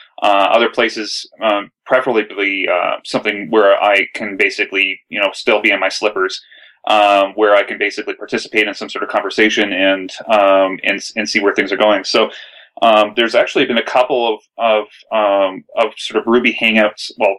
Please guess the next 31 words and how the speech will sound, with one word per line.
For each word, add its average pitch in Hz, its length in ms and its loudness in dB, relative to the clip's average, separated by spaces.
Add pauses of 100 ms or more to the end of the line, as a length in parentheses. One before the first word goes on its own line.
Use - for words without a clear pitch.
one's 117 360 0
actually 101 280 -2
called, 113 320 0 (120)
uh, 104 240 0
the 101 80 -8
Ruby 104 240 0
Hangout, 98 360 -2 (360)
and 107 440 0 (180)
they 113 140 2
have 113 200 2
a 98 160 4
monthly 117 320 0
meeting 104 340 -2
where 98 200 2
they 98 180 2
get 98 140 0
together 101 480 0
and 95 260 0
they 95 80 0
do 95 220 2
a 92 60 2
G - 260 -2
plus 104 260 0
thing 101 240 -2
where 98 140 0
somebody, 98 580 0 (140)
where 113 180 2
there's 110 180 2
usually 113 300 4
a 107 60 -4
presentation. 110 640 -2